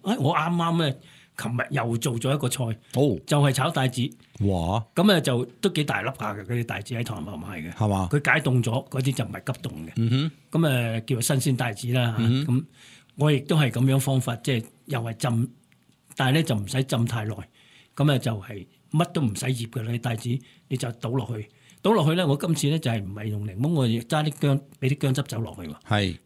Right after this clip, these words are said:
Speaker 1: 同樣都係浸，水滾之後落啲薑汁走，跟住冚埋蓋，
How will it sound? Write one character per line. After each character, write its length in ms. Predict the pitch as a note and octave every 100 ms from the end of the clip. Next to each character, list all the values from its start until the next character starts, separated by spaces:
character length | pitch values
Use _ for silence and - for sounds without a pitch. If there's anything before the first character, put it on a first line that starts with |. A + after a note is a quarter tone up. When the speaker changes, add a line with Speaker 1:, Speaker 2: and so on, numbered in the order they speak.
| _
Speaker 1:
同 180 | - C3
樣 140 | B2+ F#3+
都 120 | F#3+
係 80 | B2+
浸， 240 | C3+ A#2 - _ _ -
水 220 | - D#3
滾 160 | D#3+ D3
之 140 | D#3+
後 180 | B2 G#2+ -
落 120 | A2+
啲 140 | - D#3+
薑 140 | C#3
汁 100 | C#3+
走， 280 | - A#2+ -
跟 140 | - C3
住 80 | A2
冚 140 | -
埋 180 | A2 D#2
蓋， 200 | - G#2